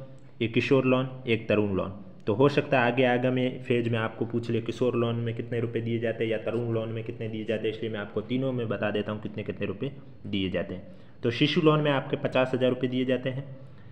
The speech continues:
किशोर loan में आपके पचास हज़ार से लेकर पाँच लाख तक दिए जाते हैं और तरुण loan में आपके पाँच लाख से लेकर दस लाख रुपये तक दिए जाते हैं। Next question,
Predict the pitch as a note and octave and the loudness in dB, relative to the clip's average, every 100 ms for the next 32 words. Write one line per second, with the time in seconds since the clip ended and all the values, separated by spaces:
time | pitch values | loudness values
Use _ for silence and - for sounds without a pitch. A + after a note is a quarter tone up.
0 | - - D3+ C#3+ E3 D#3 D3 C#3+ C3+ B2+ | -18 0 4 8 8 10 6 4 2 0
1 | - C3 A#2 B2+ B2+ A#2+ A#2+ C3 B2 B2 | 0 -2 2 2 4 2 2 0 0 0
2 | - A#2+ B2+ B2+ B2 - A#2+ A#2 A#2+ B2+ | 0 -2 0 0 -2 -2 -4 -2 0 0
3 | B2 B2+ C3+ C3+ - - - - - A#2+ | 0 -2 -2 -8 -12 -14 -16 0 4 6
4 | B2+ C3+ D#3 C#3+ B2+ B2+ A#2 A2+ - - | 8 8 8 8 6 4 0 -2 -2 -2
5 | A#2 B2 B2 G#2+ G#2 G#2+ G2+ - G#2+ G#2 | 0 0 0 -2 -2 -4 -2 0 0 0
6 | G#2+ F#2 - F2+ G2+ F2 F2+ - - - | -2 -6 -8 -8 -8 -8 -8 -8 -10 -10
7 | - - - - - - A2+ A2+ - F#2+ | -12 -14 -14 -14 -12 -4 -2 -2 -6 -6
8 | - - | -6 -8